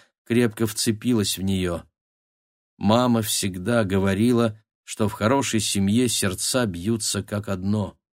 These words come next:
Никто не знает тебя так хорошо, как те, с кем ты вместе живешь.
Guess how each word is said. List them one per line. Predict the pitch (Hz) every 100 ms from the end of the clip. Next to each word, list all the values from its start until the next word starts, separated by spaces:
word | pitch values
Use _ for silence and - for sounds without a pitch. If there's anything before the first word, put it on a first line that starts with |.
| _ _ _ _ _
Никто | 101 107 - 151
не | 104
знает | 90 92 92 87 -
тебя | 85 90
так | 87 - 90
хорошо, | - - 85 90 - 120 95 - _ _ -
как | 92 85
те, | - 110
с | 104 -
кем | 104 95
ты | 92
вместе | 87 80 110 104 - 87
живешь. | 82 95 101 80 -